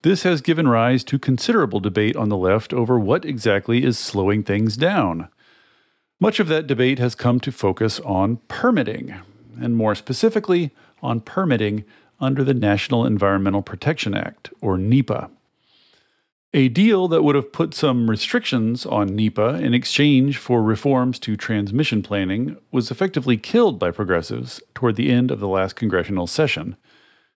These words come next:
leading many people inside and outside the climate movement to accuse progressives of being the problem. They are so attached to slowing down fossil fuel development with nepa, the accusation goes,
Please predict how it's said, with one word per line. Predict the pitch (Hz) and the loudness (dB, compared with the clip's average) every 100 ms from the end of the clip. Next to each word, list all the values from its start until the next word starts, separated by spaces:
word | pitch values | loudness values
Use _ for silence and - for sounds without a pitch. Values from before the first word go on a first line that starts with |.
| - | 0
leading | 147 175 170 | 2 4 4
many | 151 220 | 4 4
people | 131 127 127 143 | 4 2 2 2
inside | 202 220 175 165 165 160 | 4 4 2 2 2 0
and | 139 | 0
outside | 139 123 135 117 113 | 0 0 0 -2 0
the | |
climate | 120 117 113 110 | -2 0 0 0
movement | 107 92 104 - | -4 -4 -6 -6
to | 120 113 | -4 -4
accuse | - 226 233 220 | 0 2 2 0
progressives | - 139 127 120 135 113 | -2 -2 0 0 -2 -2
of | 127 117 | 0 0
being | 104 107 113 117 131 _ - | 0 2 4 2 0 _ -12
the | 98 87 101 | -6 -2 -2
problem. | - 117 139 117 95 85 80 - _ _ _ _ | 0 0 0 0 -2 -2 -8 -16 _ _ _ _
They | - 107 | -10 -6
are | - 98 101 | -4 -2 -2
so | 101 - 139 | -2 0 2
attached | 156 156 175 101 - - - _ _ _ | 2 2 0 -2 -8 -14 -18 _ _ _
to | - 104 | -10 -6
slowing | - - 117 143 143 | -4 0 4 4 4
down | 131 135 | 2 0
fossil | 127 107 107 123 | 0 0 0 -2
fuel | - 208 | 2 2
development | 127 98 104 110 123 | 2 2 2 2 0
with | 127 104 | 0 2
nepa, | 143 202 101 113 139 _ _ | 4 4 2 0 -4 _ _
the | 110 95 | 0 0
accusation | 90 98 90 90 - 87 | 0 -2 -2 -2 -2 -2
goes, | 101 135 147 147 - | 2 2 2 -2 -8